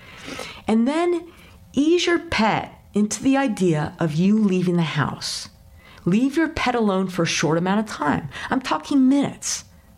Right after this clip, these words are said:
The A S P C A recommends planning your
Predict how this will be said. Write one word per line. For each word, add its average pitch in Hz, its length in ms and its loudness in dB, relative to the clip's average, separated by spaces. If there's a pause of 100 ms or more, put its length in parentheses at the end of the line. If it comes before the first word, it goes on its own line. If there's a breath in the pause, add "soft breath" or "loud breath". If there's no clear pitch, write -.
(380 loud breath)
The 185 240 0
A 247 40 -2
S 240 100 -4
P 226 160 0
C 240 200 2
A 233 60 4
recommends 185 420 0
planning 254 560 0
your - 260 0